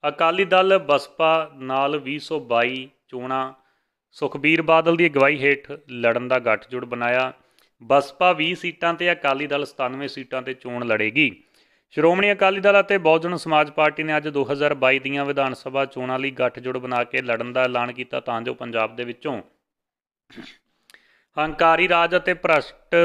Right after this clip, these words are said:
ਤੇ ਘੁਟਾਲਿਆਂ ਨਾਲ ਭਰੀ ਕਾਂਗਰਸ ਸਰਕਾਰ ਨੂੰ ਚੱਲਦਾ ਕੀਤਾ ਜਾ ਸਕੇ। ਇਸ ਬਾਬਤ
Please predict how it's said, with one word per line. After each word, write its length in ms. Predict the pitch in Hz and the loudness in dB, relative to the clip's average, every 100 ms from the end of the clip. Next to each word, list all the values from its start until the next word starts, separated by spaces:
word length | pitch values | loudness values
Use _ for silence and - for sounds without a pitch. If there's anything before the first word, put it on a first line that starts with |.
| 170 | 2
ਤੇ 140 | 165 165 | -2 0
ਘੁਟਾਲਿਆਂ 560 | 160 147 147 131 135 | -4 0 2 2 0
ਨਾਲ 180 | 143 147 | 2 -2
ਭਰੀ 260 | 151 139 131 | 0 -2 0
ਕਾਂਗਰਸ 440 | 139 131 135 131 | -2 0 -4 -6
ਸਰਕਾਰ 420 | 139 135 127 127 127 | -8 -10 -2 -2 -2
ਨੂੰ 140 | 135 | -6
ਚੱਲਦਾ 360 | - 117 117 127 | -2 0 0 -2
ਕੀਤਾ 300 | 131 - 127 | -6 -6 0
ਜਾ 160 | 127 | 0
ਸਕੇ। 260 | 113 131 131 | -2 -6 -6
ਇਸ 140 | 117 | -8
ਬਾਬਤ 420 | 127 117 120 127 | -2 0 0 -6